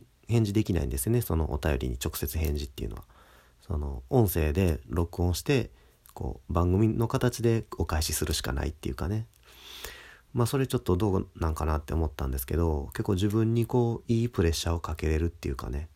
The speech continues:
あの、いい仕組みだなと思って。で、まあ、ちょうどいいんで、その、もらった手紙、お便りのことについて、まあ、ちょっと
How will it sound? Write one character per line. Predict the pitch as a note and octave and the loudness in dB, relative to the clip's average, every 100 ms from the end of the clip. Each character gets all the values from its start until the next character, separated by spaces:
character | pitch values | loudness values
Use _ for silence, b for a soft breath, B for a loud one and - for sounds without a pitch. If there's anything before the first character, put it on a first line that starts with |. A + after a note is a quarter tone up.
| b b b - | b b b -6
あ | E2+ | -2
の、 | E2+ | 0
い | G2+ | 0
い | G2 | 0
仕 | - | 0
組 | A2+ | 2
み | A2 | 2
だ | E2 | 2
な | D#2 D2+ | 0 0
と | - | -2
思 | B1+ A1+ | -6 -8
っ | |
て。 | - - - _ _ B B B B B - | -8 -12 -12 _ _ B B B B B -4
で、 | C3 | 0
ま | B2+ | 0
あ、 | F2+ | 0
ち | G#2+ | 0
ょ | G#2 | 2
う | |
ど | F2 | 2
い | F2 | 2
い | |
ん | D#2+ | 2
で、 | D#2 D2 - - | 0 0 -4 -6
そ | - G#2 | -2 0
の、 | G#2 G#2 | 0 0
も | G#2+ G#2+ | 0 -2
ら | |
っ | F2 | -4
た | - - - - | -6 -10 -10 -4
手 | F#2+ | 0
紙、 | F#2 F#2 G#2 - - | 0 -2 -6 -14 -8
お | F2+ | -2
便 | A2+ F2 | 0 0
り | A#1+ - - _ - | -2 -10 -16 _ -6
の | E2 | -4
こ | E2+ | -4
と | E2 | -4
に | C#2+ | -4
つ | - D#2 | -4 -6
い | |
て、 | D#2+ G2+ F2+ | -2 0 0
ま | E2 | 0
あ、 | D#2+ | -2
ち | - | -4
ょ | |
っ | - | -10
と | - - | -10 -12